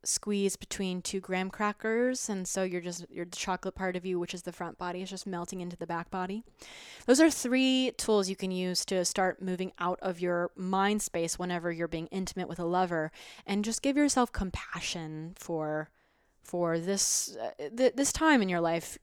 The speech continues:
I promise you, you, you will move out of it. The more reading I've done around sexuality, the better as well. Like reading all of these books about sexuality from olden days. There's a book called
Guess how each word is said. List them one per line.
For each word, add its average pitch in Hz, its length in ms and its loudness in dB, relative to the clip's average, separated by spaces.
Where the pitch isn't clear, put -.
I 233 80 -2
promise 302 400 4
you, 247 160 4
you, 220 300 0
you 240 160 0
will 269 220 6
move 247 240 8
out 180 220 6
of 156 140 0
it. - 160 -6
The 226 100 6
more 247 760 8
reading 220 760 4
I've 180 240 2
done 185 400 2
around 180 380 0
sexuality, 185 880 -2
the 175 140 -2
better 170 580 2
as 170 160 -2
well. 160 400 0
Like 202 280 4
reading 220 420 4
all 196 160 6
of 190 80 4
these 180 160 0
books - 540 4
about 180 360 6
sexuality 175 920 4
from 175 560 0
olden 202 420 4
days. 160 340 0
There's 175 160 -2
a 175 60 -4
book - 180 0
called 185 360 2